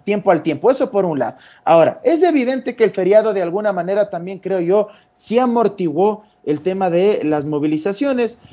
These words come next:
Creo que ahí también actuó de forma estratégica el movimiento indígena y la conaye,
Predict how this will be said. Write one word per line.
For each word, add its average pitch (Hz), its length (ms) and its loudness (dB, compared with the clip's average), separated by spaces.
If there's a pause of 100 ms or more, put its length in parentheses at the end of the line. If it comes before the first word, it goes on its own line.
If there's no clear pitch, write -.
(280)
Creo 302 220 2
que 302 100 2
ahí 254 180 4
también 240 380 -2
actuó 226 400 2
de 214 100 0
forma 214 280 -2
estratégica 196 640 -4
el 175 80 -2
movimiento 160 440 -6
indígena 202 600 -4
y 147 100 0
la 147 160 2
conaye, 175 560 0